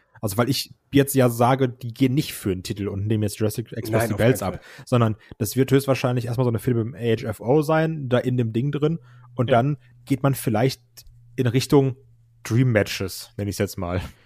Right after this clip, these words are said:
Speaker 3: Ich glaube, was du nicht machen darfst, ist die Hardys jede Woche antreten zu lassen. Das ist das
Speaker 1: Ja.
Speaker 3: Schlimmste, was du machen kannst, auch rein von der Performance der beiden.
Speaker 1: Jo.
Speaker 3: Ich glaube, dass du die hervorragend, lass die einmal im Monat wresteln oder so, ne, aber bloß nicht ständig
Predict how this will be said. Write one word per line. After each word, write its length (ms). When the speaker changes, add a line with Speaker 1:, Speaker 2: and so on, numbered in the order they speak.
Speaker 3:
Ich 160
glaube, 380
was 160
du 240
nicht 300
machen 260
darfst, 340
ist 160
die 80
Hardys 400
jede 220
Woche 220
antreten 380
zu 120
lassen. 500
Das 300
ist 120
das 100
Speaker 1:
Ja. 40
Speaker 3:
Schlimmste, 300
was 140
du 40
machen 200
kannst, 260
auch 260
rein 240
von 180
der 100
Performance 560
der 100
beiden. 340
Speaker 1:
Jo. 120
Speaker 3:
Ich 60
glaube, 240
dass 200
du 80
die 180
hervorragend, 680
lass 160
die 160
einmal 300
im 100
Monat 320
wresteln 420
oder 260
so, 200
ne, 160
aber 220
bloß 340
nicht 180
ständig 640